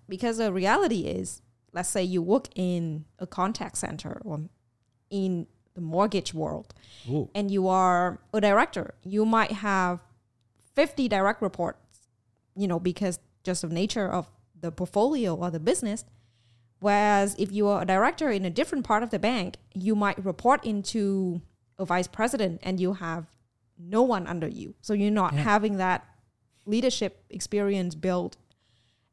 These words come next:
Speaker 1: And so the title doesn't always mean everything.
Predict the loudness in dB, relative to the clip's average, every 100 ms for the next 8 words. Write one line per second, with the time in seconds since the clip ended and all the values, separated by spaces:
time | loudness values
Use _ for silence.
0 | -6 0 2 2 0 -2 -6 _ _ _
1 | -4 0 0 2 2 2 0 -2 -2 -4
2 | -2 0 -2 -2 -2 0 -2 -4 -8 -12
3 | -8 -6 -6 -8